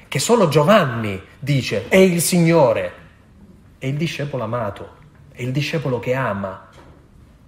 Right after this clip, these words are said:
Traduciamolo meglio, è il discepolo che prega davvero, perché è un discepolo che ha una relazione intima con il Signore. Infatti è l'unico che in mezzo a tutti gli altri discepoli dice,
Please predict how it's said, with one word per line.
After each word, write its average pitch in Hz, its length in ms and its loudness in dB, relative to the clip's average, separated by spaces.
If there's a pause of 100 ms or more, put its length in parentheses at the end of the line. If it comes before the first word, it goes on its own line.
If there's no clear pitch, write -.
(360)
Traduciamolo 131 520 -2
meglio, 107 300 -4
è 127 80 -8
il 127 80 -4
discepolo 143 720 -2 (540)
che 156 160 0
prega 170 560 2
davvero, 120 480 0
perché 135 540 -4
è 156 100 -4
un 147 140 -2
discepolo 160 480 0
che 147 80 0
ha 131 80 2
una 123 180 0
relazione 165 540 2
intima 143 480 0
con 123 120 -4
il 117 120 -8
Signore. 107 480 -6 (240)
Infatti 214 500 2
è 160 40 4
l'unico 220 840 4
che - 80 -4
in 147 100 4
mezzo 160 280 4
a 143 40 2
tutti 220 220 0
gli 185 80 2
altri 180 220 2
discepoli 180 440 2
dice, 156 300 0